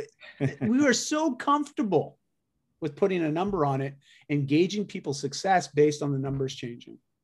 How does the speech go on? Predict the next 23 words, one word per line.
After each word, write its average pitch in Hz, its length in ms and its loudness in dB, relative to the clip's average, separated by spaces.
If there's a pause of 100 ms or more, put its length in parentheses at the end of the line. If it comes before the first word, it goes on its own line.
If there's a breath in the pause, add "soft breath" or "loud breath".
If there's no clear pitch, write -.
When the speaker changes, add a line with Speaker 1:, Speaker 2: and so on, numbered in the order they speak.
(200)
Speaker 1:
Mm-hmm. 101 340 -8 (360)
Speaker 2:
Where 143 360 -2
I 208 560 0
am 104 260 -12
way 247 520 -2
more 170 340 6
interested 123 880 -6
in 139 420 0
the 143 80 -4
person 240 480 -2
that 175 140 0
says, 175 340 0
"Yeah, 202 180 2
I 190 120 0
wanna 180 240 -2
lose 180 240 -4
thirty 151 200 -2
pounds." 117 300 -6
And 139 100 -6
I'm - 40 0
like, 139 140 -2
"Okay, - 280 -2
but 147 240 -2